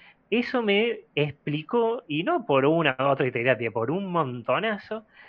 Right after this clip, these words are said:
de por qué hay almas que tienen más conexión con los pleyadianos, o con los arturianos, o con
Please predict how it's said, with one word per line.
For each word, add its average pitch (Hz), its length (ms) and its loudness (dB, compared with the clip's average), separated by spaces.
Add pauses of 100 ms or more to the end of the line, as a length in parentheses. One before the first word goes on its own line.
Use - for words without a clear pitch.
(140)
de 143 240 -2
por 190 280 -2
qué 269 180 -2
hay 254 180 0
almas 262 420 -2
que 165 140 -4
tienen 220 360 -4
más 220 220 -4
conexión 240 840 -4 (520)
con 196 380 4 (260)
los 113 200 -6
pleyadianos, 175 1300 2
o 123 200 -2
con 131 180 -4
los 113 160 -4
arturianos, 170 1160 -6 (100)
o 127 180 -4
con 131 400 -6